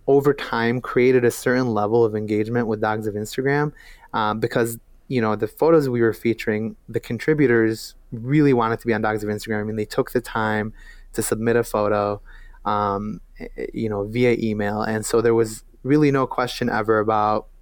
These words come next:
do we have permission to use this photo? It wasn't like we were just, you know, finding them on, on hashtags. Um, so that was kind of the, the first pillar, was community first.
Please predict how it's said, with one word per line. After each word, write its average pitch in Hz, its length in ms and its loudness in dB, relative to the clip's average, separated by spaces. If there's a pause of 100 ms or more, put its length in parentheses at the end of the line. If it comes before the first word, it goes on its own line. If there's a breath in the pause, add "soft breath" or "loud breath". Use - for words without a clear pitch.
do 127 180 0
we 131 160 4
have 117 280 -2
permission 107 540 -6
to - 120 -4
use 104 200 -2
this 101 120 -10
photo? 104 280 0
It 110 60 2
wasn't 123 260 2
like 120 200 -2
we 120 60 0
were 113 100 0
just, 107 240 -8 (640 soft breath)
you 123 100 -4
know, 110 120 0
finding 117 420 -2
them 110 160 -2
on, 104 200 -4
on 107 200 -8
hashtags. - 720 -10 (960)
Um, 120 260 -2
so - 120 -10
that 139 100 2
was 143 120 4
kind 151 180 0
of 131 80 0
the, 117 200 2
the 120 100 -2
first - 380 0
pillar, 110 280 0
was 107 160 -2
community 113 440 -6
first. - 360 -12